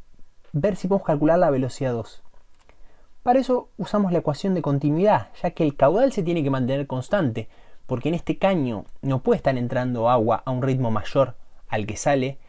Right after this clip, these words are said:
ni puede estar saliendo a un ritmo mayor al que entra. Por lo tanto,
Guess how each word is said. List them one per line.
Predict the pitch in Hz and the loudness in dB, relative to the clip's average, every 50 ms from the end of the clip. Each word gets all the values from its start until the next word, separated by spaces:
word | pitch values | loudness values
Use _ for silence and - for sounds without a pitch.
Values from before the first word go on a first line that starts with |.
| - - - - | -18 -18 -12 -8
ni | - - | -6 -4
puede | 196 127 127 | -2 0 0
estar | - - 131 123 123 | 0 2 0 0 0
saliendo | - 131 127 127 131 131 131 135 135 135 - | 0 2 4 4 4 4 2 2 0 0 0
a | 107 | -2
un | 113 110 | -2 -2
ritmo | 110 110 113 104 | -2 -2 -2 -2
mayor | 101 101 101 - - 110 104 | -2 -4 -4 -4 -2 -2 0
al | 101 98 | 0 0
que | - 196 | 2 2
entra. | 185 131 104 123 143 147 - - - - - - - - - - - - - | 2 2 0 0 -2 -4 -8 -12 -16 -16 -18 -16 -14 -14 -14 -14 -14 -14 -6
Por | - 156 160 | -2 2 2
lo | 156 165 | 4 4
tanto, | 170 196 196 180 165 160 185 185 - | 4 4 4 2 2 0 -2 -2 -4